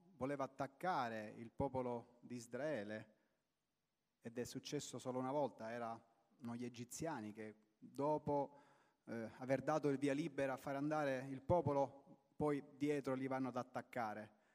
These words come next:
per farli ritornare. E leggiamo che è Dio che fa qualcosa.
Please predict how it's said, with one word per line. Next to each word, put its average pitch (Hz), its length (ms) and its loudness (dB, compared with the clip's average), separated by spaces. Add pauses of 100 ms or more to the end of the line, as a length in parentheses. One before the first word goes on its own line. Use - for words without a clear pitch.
per 123 140 0
farli 127 400 -2
ritornare. 113 640 -2 (400)
E 175 100 2
leggiamo 214 1040 4
che 160 220 0
è 156 40 0
Dio 202 1000 2
che 127 140 -6
fa 143 440 0 (380)
qualcosa. - 640 -10